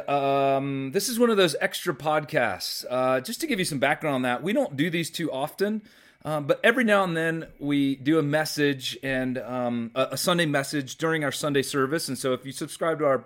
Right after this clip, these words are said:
our podcast, most of the, the messages are simply the, the sermons or the messages from Sunday morning. But every now and then, there's some extra content that either we couldn't fit into the message, but we still think is important,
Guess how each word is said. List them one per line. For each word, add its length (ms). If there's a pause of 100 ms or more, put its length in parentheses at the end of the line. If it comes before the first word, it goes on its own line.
(100)
our 120
podcast, 640 (540)
most 420
of 80
the, 120 (260)
the 100
messages 680
are 320
simply 480
the, 360
the 100
sermons 520
or 60
the 80
messages 420
from 160
Sunday 240
morning. 320
But 100
every 200
now 180
and 100
then, 260 (460)
there's 220
some 220
extra 360
content 760
that 180
either 320
we 100
couldn't 420
fit 220
into 140
the 80
message, 520
but 120
we 100
still 220
think 240
is 100
important, 640